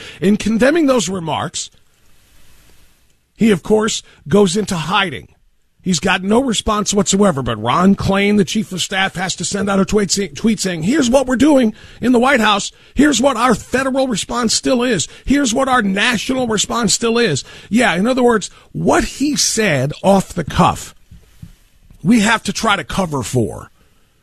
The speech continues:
What he said, those rare moments of truth, those rare moments of admissions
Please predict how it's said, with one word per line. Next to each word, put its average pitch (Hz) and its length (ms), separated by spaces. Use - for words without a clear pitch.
What 240 240
he 226 240
said, 196 480
those 175 300
rare 240 480
moments 233 560
of 156 120
truth, - 580
those 135 220
rare 208 380
moments 220 460
of 165 180
admissions 156 1000